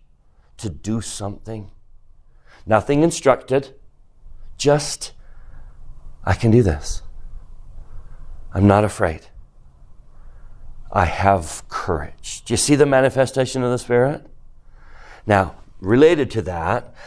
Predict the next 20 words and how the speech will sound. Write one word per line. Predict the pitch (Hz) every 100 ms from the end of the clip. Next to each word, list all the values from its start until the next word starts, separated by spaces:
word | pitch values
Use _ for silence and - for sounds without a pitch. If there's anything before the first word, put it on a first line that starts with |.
| -
let's | 127 131
think | - 160 147
of | 131
a | 131
time | 131 123
in | 123
the | 113
Book | 98 117
of | 117
Mormon | 101 87 85 92 90 - - -
when | 104 101
things | 117 113 98
were | 101
tough. | - 107 - - - _ _ _ _ _ _ _ - _ - -
It | 123
was | 82 98
hard. | - - - 90 85 - - _ _ _ _ - - - - -
Life | 101 117 110
was | 107 82
difficult. | - - 95 - - - - - -